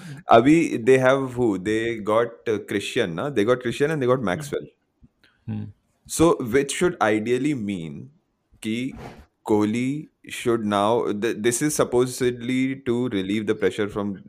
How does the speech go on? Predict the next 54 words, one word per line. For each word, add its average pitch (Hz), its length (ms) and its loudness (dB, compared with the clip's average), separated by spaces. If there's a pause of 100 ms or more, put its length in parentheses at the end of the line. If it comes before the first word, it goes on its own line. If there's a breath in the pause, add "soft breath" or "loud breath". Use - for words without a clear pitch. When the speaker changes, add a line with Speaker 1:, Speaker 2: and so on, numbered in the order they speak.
(140)
Speaker 1:
de 95 160 -2
Villiers 98 240 -2
and 104 100 -6
कोहली, 98 280 0
और 127 140 2
de 107 80 4
Villiers 123 360 2
का 147 80 -2
नाम 117 260 -2
इसमें 123 220 -6
बिना 107 200 4
मतलब 117 240 0
के 120 160 -2
आता 95 200 2
है, 127 80 2
but 110 220 0
because 120 340 2 (240)
de 98 260 -2
Villiers 113 360 2
does 117 280 2
not 117 220 6
take 117 320 2
that 85 100 2 (120)
pressure। 90 240 -4
de 101 60 2
Villiers 123 300 4
अपना 127 220 2
खेलता 117 320 2
है 127 60 4
टी 117 120 -2
ट्वेंटी 95 300 -2
को 104 80 -2
टी 98 140 -6
ट्वेंटी 90 320 -6
की 90 80 -12
तरह 82 280 -4 (440 soft breath)
और 139 100 8
आउट 139 180 8
हो 143 40 4
जाता 120 260 2
है 151 60 -2
तो 160 80 -2
no 123 280 -2
problem, 104 240 2
और 143 140 0
जब 131 160 -2
जिताता 101 360 0
है 117 40 0
तो - 80 -6
जिता 90 240 -6
ही 90 60 -2
देता 87 240 -10
है। 90 60 -4
The - 80 -2